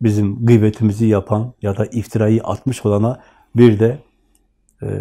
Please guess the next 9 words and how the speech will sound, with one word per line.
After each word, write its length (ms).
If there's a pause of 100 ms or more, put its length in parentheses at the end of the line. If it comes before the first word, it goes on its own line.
(220)
hediye 380
vermek 380
lazım. 360 (2250)
Gönlü, 520 (1000)
e, 220
ona 220
karşı 320
olan 240
o 260